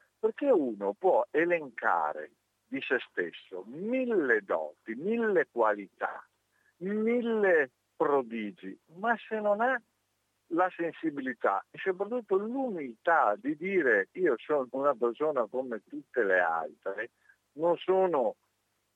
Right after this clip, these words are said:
un, un dio sceso sulla terra", soprattutto quando tu senti una persona che ossessivamente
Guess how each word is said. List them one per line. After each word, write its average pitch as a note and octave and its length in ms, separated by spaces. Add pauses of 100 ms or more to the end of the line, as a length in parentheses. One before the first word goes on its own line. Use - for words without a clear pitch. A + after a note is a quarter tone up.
un, D3 360
un E3 300
dio E3 320
sceso D3 460
sulla B2 320
terra", G#2+ 520
soprattutto D#3 720
quando C#3+ 540
tu F3 180
senti A#2+ 600
una E3 300
persona A2 680
che G2 220 (600)
ossessivamente C3+ 2250